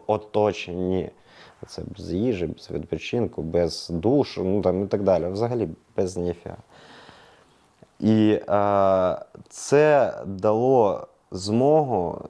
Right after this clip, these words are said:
це дуже велика частина нашої майбутньої перемоги. Тому що якби не було оборони Маріуполя, якби не було Азову там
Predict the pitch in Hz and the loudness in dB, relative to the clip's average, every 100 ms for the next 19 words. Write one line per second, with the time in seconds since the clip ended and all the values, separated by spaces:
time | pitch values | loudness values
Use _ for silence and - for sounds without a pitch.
0 | - - 117 104 90 - - - 98 117 | -14 0 4 4 2 -6 -20 -8 0 0
1 | 113 107 113 113 104 - 104 - 147 156 | 2 2 2 2 -2 -6 -8 0 2 4
2 | 135 95 82 - _ _ - - _ - | 2 2 0 -4 _ _ -20 -20 _ -2
3 | 117 113 - 95 95 90 92 - 87 82 | 0 0 0 0 2 2 2 0 -4 0
4 | 90 87 82 58 - - - _ _ _ | 0 0 -2 -6 -10 -16 -20 _ _ _
5 | _ _ _ _ _ _ _ _ _ _ | _ _ _ _ _ _ _ _ _ _
6 | _ _ _ - 101 107 98 92 90 95 | _ _ _ -2 2 0 0 2 2 2
7 | 95 101 90 85 90 85 80 85 87 82 | 2 2 2 -2 0 2 2 2 0 0
8 | 82 95 156 180 87 82 82 85 90 85 | 0 2 2 2 0 0 0 0 2 2
9 | 80 - _ - 95 92 92 92 87 76 | 0 -8 _ -4 0 2 4 4 2 0
10 | - - 90 90 113 156 104 - 87 | -6 -2 -2 2 2 2 0 -2 -2